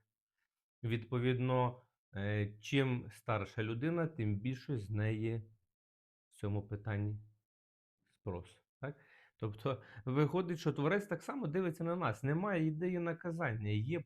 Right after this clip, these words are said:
просто закон діяння і воздіяння. І всі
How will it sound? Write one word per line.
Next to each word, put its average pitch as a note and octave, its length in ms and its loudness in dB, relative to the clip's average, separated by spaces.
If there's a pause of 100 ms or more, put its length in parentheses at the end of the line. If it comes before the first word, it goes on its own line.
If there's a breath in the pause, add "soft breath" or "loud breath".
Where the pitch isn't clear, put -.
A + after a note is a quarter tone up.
просто G3 600 -4 (420)
закон C3+ 500 0 (340)
діяння G#2+ 540 0
і E3 40 0
воздіяння. A#2 520 0 (440 soft breath)
І A2+ 300 0
всі A2+ 520 -2